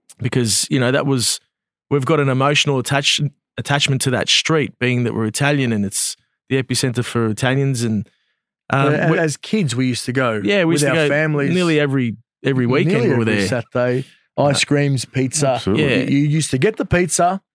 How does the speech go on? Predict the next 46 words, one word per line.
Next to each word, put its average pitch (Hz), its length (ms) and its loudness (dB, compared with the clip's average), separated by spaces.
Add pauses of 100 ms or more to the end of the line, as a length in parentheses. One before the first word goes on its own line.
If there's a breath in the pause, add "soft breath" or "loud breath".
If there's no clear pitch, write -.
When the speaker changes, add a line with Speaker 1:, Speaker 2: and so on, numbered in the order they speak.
(260)
Speaker 2:
and 143 180 0
walk 127 120 -2
across 170 240 -4
the 180 100 -2
road, 147 380 2
get 170 160 -2
the 190 120 0
ice 143 240 2
cream, 139 300 0
walk 127 340 0
up - 200 2
and 190 100 2
down 160 200 2
the 151 60 0
street, 135 440 -2 (400)
and 131 100 -2
that 127 140 -2
was 123 140 -2
your 120 100 0
night. 95 300 -4
Speaker 1:
Yeah. 120 300 2
Speaker 2:
You 135 80 0
know? 127 280 -2 (340)
Speaker 1:
So, 135 680 0 (340)
um, 131 500 0 (420)
when 190 220 2
we 220 80 4
were 180 80 2
walking 180 280 2
down 202 220 2
there, 180 120 2
we 160 60 2
we're 156 40 0
like, 147 240 -2
"Oh, 147 220 -4 (520)
th-, 151 160 -2
this 165 200 0
is 151 100 2
really 151 240 2
heartbreaking 147 800 2
to - 100 -4
see 135 280 2
all 127 180 2
this." 120 300 0
And, 120 220 0
uh, 110 220 0